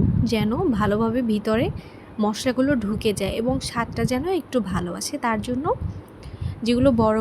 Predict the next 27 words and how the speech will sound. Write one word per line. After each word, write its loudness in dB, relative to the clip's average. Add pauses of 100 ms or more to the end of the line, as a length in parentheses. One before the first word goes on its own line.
বড় 2 (160)
মাংসের 0
পিসগুলো, -4 (100)
ওগুলো 2 (100)
কেটে -2
দিয়েছি। -2 (280)
এরপর 4 (100)
হচ্ছে 0 (260)
আমি 2
এখানে -2 (140)
লবণ 2 (160)
এবং 4 (120)
হচ্ছে -2 (160)
গোলমরিচের 4 (100)
গুঁড়ো, 6 (500)
মরিচের 4
গুঁড়ো 4 (240)
ব্যবহার 2
করছি 0 (220)
একটু 0 (120)
বেশি, -2
কারণ 0
হচ্ছে 0
এটা 0
স্পাইসি 0
হবে 0 (160)
তাই। 0